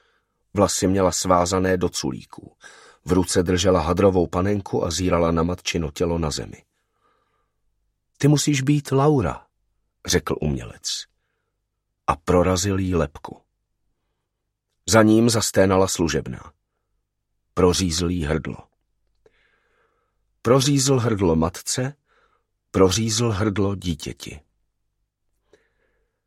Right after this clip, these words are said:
Měděný pach krve se smísil s odérem vařeného skopového. Umělec se rozhlédl po výjevu před sebou.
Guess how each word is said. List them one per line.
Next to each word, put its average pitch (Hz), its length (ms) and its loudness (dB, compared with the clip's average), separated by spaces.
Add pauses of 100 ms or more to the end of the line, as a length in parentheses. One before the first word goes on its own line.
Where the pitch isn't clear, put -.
(260)
Měděný 120 480 4
pach - 400 0
krve 104 340 2
se - 220 -4
smísil 101 540 0
s - 220 -6
odérem 98 480 0
vařeného 90 540 2
skopového. - 680 -6 (1200)
Umělec 87 400 2
se - 220 0
rozhlédl 92 480 2 (140)
po 90 140 2
výjevu 87 340 2
před - 260 -8
sebou. 50 380 -10